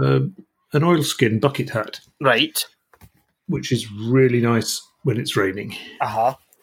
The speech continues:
Speaker 2: So when it's raining, do you not just stay indoors?
Speaker 1: Well, you've got the dogs, you know, that need to go out.
Speaker 2: Uh-huh.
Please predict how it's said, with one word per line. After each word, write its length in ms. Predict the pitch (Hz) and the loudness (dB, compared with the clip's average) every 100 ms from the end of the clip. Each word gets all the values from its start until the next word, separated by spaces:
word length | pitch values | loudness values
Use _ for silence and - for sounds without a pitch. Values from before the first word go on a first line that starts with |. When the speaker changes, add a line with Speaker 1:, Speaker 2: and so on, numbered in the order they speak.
| _ _ _ _ _ _ _ _ _ _ - - | _ _ _ _ _ _ _ _ _ _ -14 -4
Speaker 2:
So 220 | - 165 | 0 0
when 200 | 160 208 | 2 0
it's 160 | 165 202 | 0 0
raining, 280 | 202 160 | 0 0
do 100 | 143 | -4
you 60 | 156 | -2
not 180 | 175 - | -2 0
just 180 | 170 - | 0 0
stay 180 | 180 | 0
indoors? 680 | 175 175 202 147 - - - - _ _ _ _ _ _ _ 180 | 0 0 2 2 0 -8 -12 -18 _ _ _ _ _ _ _ -4
Speaker 1:
Well, 420 | 170 196 220 196 | -2 2 2 2
you've 200 | 190 185 | 2 0
got 160 | 202 180 | -2 0
the 100 | 160 | -2
dogs, 460 | - 180 196 - | 0 0 0 0
you 80 | 131 | 2
know, 180 | 117 123 | 4 2
that 180 | 151 135 | 2 0
need 180 | 127 | 0
to 80 | - | 2
go 140 | 131 113 | 0 2
out. 340 | 123 165 220 - - - - | 2 2 -2 -6 -10 -16 -12
Speaker 2:
Uh-huh. 400 | 143 127 131 131 | -8 -6 -6 -8